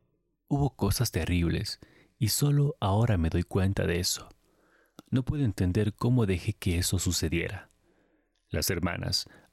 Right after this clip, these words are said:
afirmaron que Barbora les había hecho un lavado de cerebro y que ellas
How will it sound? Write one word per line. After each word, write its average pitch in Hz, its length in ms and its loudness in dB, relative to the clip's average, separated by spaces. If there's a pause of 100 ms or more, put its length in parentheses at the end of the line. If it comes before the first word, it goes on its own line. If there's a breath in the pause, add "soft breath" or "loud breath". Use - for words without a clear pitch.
(120)
afirmaron 107 600 2
que 98 140 -2
Barbora 90 640 0 (240 loud breath)
les 135 200 -2
había 139 240 2
hecho 131 440 -2
un 143 300 0
lavado 87 480 2
de 85 100 0
cerebro - 720 -2 (1600)
y 98 200 -2
que 90 240 -2
ellas 98 500 -2